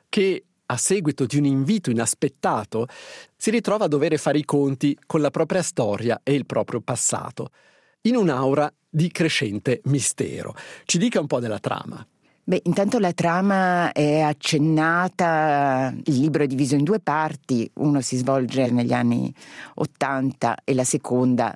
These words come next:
Speaker 2: più o meno vicino a noi. La prima parte era stata oggetto di un racconto, eh, negli anni di Nettuno, che si chiamava Il nuovo lavoro. E quando ho, mm,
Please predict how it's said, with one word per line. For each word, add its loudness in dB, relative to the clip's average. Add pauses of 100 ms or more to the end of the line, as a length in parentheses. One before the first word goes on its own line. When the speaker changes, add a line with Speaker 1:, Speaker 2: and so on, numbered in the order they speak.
(140)
Speaker 2:
più -2
o 0
meno 2
vicino 0
a 0
noi. -2 (220)
La 0
prima 2
parte -2
era 0
stata -2
oggetto 0
di 0
un 2
racconto, 0 (320)
eh, 0
negli 2
anni 2
di -2
Nettuno, -2
che -4
si -2
chiamava 2
Il 0
nuovo 0
lavoro. -2 (280)
E 2
quando 2
ho, 0
mm, -6